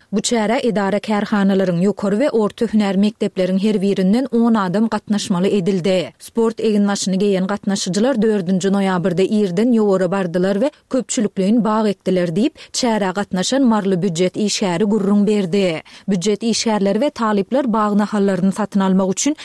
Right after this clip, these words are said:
kırk elli manat pul bermäge hem mejbur edildiler. Pul goşundyna nägilelik bildirenler döwlet siýasatyna garşy çykmakda aýyplanyp, olara işden çykarylmak haýwaty atyldy.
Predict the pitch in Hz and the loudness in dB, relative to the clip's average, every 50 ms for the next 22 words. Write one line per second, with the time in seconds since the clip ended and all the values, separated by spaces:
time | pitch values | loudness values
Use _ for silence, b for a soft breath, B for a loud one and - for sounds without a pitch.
0 | B B B - 262 294 294 _ - - 220 214 196 196 214 214 214 208 220 240 | B B B -4 -2 -2 -4 _ -4 -2 0 0 2 2 2 2 2 2 0 -2
1 | _ _ - 247 240 190 226 226 202 202 196 175 175 185 202 208 226 220 214 214 | _ _ -2 -2 0 0 0 0 0 0 0 0 0 -2 0 2 2 2 2 2
2 | 196 160 185 202 202 214 196 208 175 196 196 190 175 202 196 202 190 185 160 156 | 0 0 0 2 2 2 0 0 0 0 -2 0 0 0 0 2 0 -2 -2 -4
3 | - B B B B - 247 226 196 185 226 202 - - 214 202 196 190 185 196 | -8 B B B B -2 -2 -2 0 -2 -4 -4 -2 -2 0 0 2 0 0 0
4 | 180 196 208 208 202 190 202 196 185 175 185 _ 180 196 208 180 165 190 196 185 | 0 0 2 2 2 2 2 2 2 0 0 _ -2 -2 -2 0 0 0 2 2
5 | 185 202 247 302 269 196 226 220 202 196 220 214 - - - 233 214 196 185 - | 2 2 2 0 0 0 0 0 0 0 0 -2 -4 -4 -4 -2 -2 -2 -4 -4
6 | 202 180 - 196 175 175 - 208 202 190 - - 226 - - - - 202 190 175 | -6 -4 -2 -2 -2 -2 -2 -2 -4 -4 -4 -6 -6 -6 -6 -2 -2 -2 -2 -2
7 | - - 190 185 180 _ 190 196 208 277 294 B B B B 214 233 220 208 185 | -2 -2 0 0 -2 _ 0 0 0 0 -2 B B B B -2 -2 0 0 -2
8 | 180 - - 220 214 202 - - - 226 247 247 - - - - 233 208 196 180 | -2 -2 -2 -2 -2 -2 -4 -2 -2 0 0 0 -2 -4 -4 -2 -2 0 2 2
9 | 170 190 226 - - 233 214 214 190 185 - - 190 160 208 - - 208 202 185 | 2 0 -2 -2 -2 0 0 0 0 -2 -2 -2 -2 -2 -2 -2 -2 -2 0 0
10 | 165 202 196 185 160 131 | 0 0 0 0 -2 -4